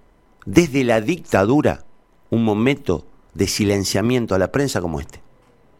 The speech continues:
Disculpen el, el, digamos, la comparación, pero desde la dictadura no recuerdo un momento de silenciamiento a la prensa como este. Hace un ratito, Juan Chuimiento, eh, hizo público un número que a mí me da mucha vergüenza.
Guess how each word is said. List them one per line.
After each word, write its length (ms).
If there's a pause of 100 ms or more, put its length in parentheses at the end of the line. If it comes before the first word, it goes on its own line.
(1080)
Disculpen 440
el, 240
el, 260
digamos, 240
la 100
comparación, 500
pero 200
desde 220
la 80
dictadura 440
no 120
recuerdo 420
un 80
momento 340
de 60
silenciamiento 760
a 40
la 80
prensa 320
como 180
este. 180 (1900)
Hace 180
un 80
ratito, 460
Juan 320
Chuimiento, 800 (120)
eh, 440
hizo 220
público 360
un 100
número 440
que 100
a 80
mí 380
me 120
da 120
mucha 720
vergüenza. 960